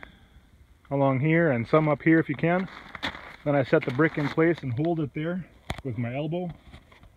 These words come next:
while I pack in here outside and the inside with my trowel. And then, uh, it doesn't take very long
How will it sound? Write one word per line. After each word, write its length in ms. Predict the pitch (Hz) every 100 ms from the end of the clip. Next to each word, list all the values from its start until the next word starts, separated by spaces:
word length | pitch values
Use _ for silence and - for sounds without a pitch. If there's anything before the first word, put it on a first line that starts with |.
| - -
while 280 | 131 135 135
I 120 | 131 - - - -
pack 520 | - - 156 156 -
in 180 | 160 156
here 380 | 135 165 160 139 - - - - - - - - - - - - - - - - - -
outside 600 | 156 - 165 160 156 156 - - - - - - - - - - - - - -
and 160 | 147 139
the 40 |
inside 640 | 143 175 - 151 135 151 - - - - - -
with 180 | 143 -
my 120 | 131
trowel. 480 | - 156 156 131 131 - - - - - - - - - -
And 180 | 127 139
then, 280 | 151 151
uh, 160 | 151 151
it 80 | 147
doesn't 220 | 175 175
take 180 | 170 180
very 160 | 170
long 340 | 156 170 175